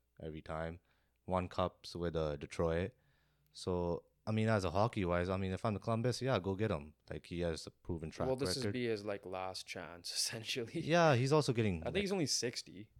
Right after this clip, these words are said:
Speaker 2: I'm not, if I'm not
Speaker 1: Yeah,
Speaker 2: mistaken,
Speaker 1: but
Speaker 2: but
Speaker 1: still,
Speaker 2: yeah.
Speaker 1: like, you know, there, people do want, like, to have, uh, younger head coaches, you know,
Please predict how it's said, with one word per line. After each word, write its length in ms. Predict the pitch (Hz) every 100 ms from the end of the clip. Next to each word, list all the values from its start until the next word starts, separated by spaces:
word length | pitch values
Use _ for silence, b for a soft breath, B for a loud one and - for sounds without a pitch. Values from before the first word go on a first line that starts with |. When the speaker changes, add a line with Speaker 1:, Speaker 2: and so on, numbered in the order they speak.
| -
Speaker 2:
I'm 100 | 104
not, 180 | 104 - -
if 160 | -
I'm 140 | 98 98
not 120 | 85 92
Speaker 1:
Yeah, 380 | 123 151 117
Speaker 2:
mistaken, 140 | 104 -
Speaker 1:
but 160 | - 98
Speaker 2:
but 40 | 101
Speaker 1:
still, 160 | 151
Speaker 2:
yeah. 60 | 131
Speaker 1:
like, 180 | 87 87
you 80 |
know, 200 | 80 80 - _ _ _ _ _ _ _
there, 260 | 110 120 120 _ -
people 240 | 135 123
do 140 | 101 104
want, 260 | 87 -
like, 180 | 82 80 _
to 100 | 82
have, 180 | 85 73
uh, 160 | 78 80
younger 320 | 82 90 85
head 180 | 76 82
coaches, 460 | - 90 - 73 85
you 80 | 82
know, 200 | 82